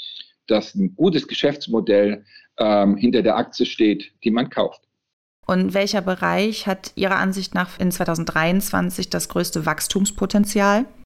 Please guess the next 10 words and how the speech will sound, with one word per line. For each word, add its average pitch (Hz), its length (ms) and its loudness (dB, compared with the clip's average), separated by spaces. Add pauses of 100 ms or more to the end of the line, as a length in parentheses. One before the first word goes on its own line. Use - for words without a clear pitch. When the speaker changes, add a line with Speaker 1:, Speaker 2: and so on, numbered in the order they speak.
(640)
Speaker 1:
Ich - 80 -12
glaube, 117 200 2
es - 80 -14
gibt - 340 -2 (200)
viele 160 540 2 (220)
Themen 139 720 2
langfristig, 98 800 2
die - 80 0
interessant 98 580 0
sind. 78 300 -6